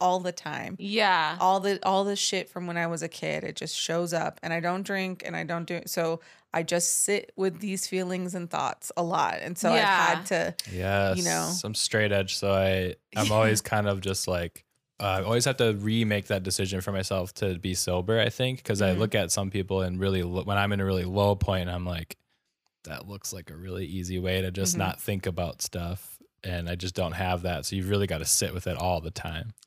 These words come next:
Speaker 1: Yeah, there's no escaping,
Speaker 3: Mm-hmm.
Speaker 1: you know?
Speaker 2: Yeah.
Speaker 1: You have to deal with the anxiety and the, you know, the, the, the thought loops are still there. I obsess about people, places, and things still. So I, like, have to work on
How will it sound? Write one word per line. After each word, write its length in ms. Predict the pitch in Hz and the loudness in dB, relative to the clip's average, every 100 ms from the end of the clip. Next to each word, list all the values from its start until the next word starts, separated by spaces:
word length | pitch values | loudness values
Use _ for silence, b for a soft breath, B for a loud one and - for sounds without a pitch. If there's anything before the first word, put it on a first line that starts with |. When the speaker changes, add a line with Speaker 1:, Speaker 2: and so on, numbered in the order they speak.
| _ | _
Speaker 1:
Yeah, 400 | 202 226 185 208 - | 0 2 0 -4 -6
there's 180 | 185 | -4
no 200 | 185 185 | -2 -2
escaping, 680 | 190 - 170 - - - 202 | -2 -4 -4 -6 -8 -8 -6
Speaker 3:
Mm-hmm. 240 | 92 87 | -4 -2
Speaker 1:
you 60 | 92 | 2
know? 40 | 190 | 4
Speaker 2:
Yeah. 480 | 175 165 160 160 165 - B B _ | 4 2 -2 -6 -10 -18 B B _
Speaker 1:
You 60 | 170 | -6
have 80 | - | -4
to 80 | |
deal 240 | 170 180 180 | -4 -2 0
with 140 | 175 | -2
the 120 | - | -4
anxiety 800 | 175 170 175 165 165 170 170 170 | -6 -6 -4 -2 0 -2 -4 -8
and 180 | 165 160 | -8 -6
the, 480 | 160 160 160 170 180 | -6 -6 -8 -10 -10
you 120 | 180 175 | -10 -8
know, 360 | 165 175 - 165 | -8 -8 -12 -8
the, 200 | 170 170 _ _ | -6 -6 _ _
the, 140 | - 190 | -12 -8
the 160 | 185 185 _ | -6 -8 _
thought 260 | 180 185 214 | 2 2 0
loops 200 | 233 - | -4 -2
are 80 | 202 | -2
still 360 | - 196 202 | -2 -2 -2
there. 360 | 170 175 196 151 | 0 2 2 2
I 120 | 123 | 0
obsess 680 | 147 - - - 143 156 - | -2 -6 -8 -8 -10 -8 -8
about 460 | 185 185 190 190 - B B _ | -2 0 0 -2 -6 B B _
people, 320 | - 175 175 | -14 -10 -10
places, 360 | 170 175 165 180 | -8 -8 -8 -10
and 120 | 202 | -8
things 420 | - 190 175 170 | -6 -6 -6 -8
still. 480 | - - 175 185 170 | -8 -4 0 0 0
So 120 | - | -2
I, 120 | 170 170 | -4 -2
like, 220 | 170 170 | -4 -6
have 220 | 160 160 | -10 -8
to 120 | - 165 | -8 -6
work 320 | 170 170 170 | -6 -8 -8
on 420 | 165 170 170 | -8 -8 -10